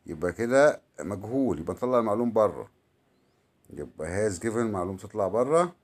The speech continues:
و hasn't given تطلع بره معلوم. طيب.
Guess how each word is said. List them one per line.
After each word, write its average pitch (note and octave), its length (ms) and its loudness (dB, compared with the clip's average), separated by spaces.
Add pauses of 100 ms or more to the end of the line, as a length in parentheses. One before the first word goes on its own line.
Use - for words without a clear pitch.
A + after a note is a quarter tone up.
(1700)
و D2 180 -12
hasn't G#2 680 0
given B2+ 380 -2 (300)
تطلع D#2+ 180 -4
بره A2+ 340 0
معلوم. A#2 580 -4 (1500)
طيب. - 200 -20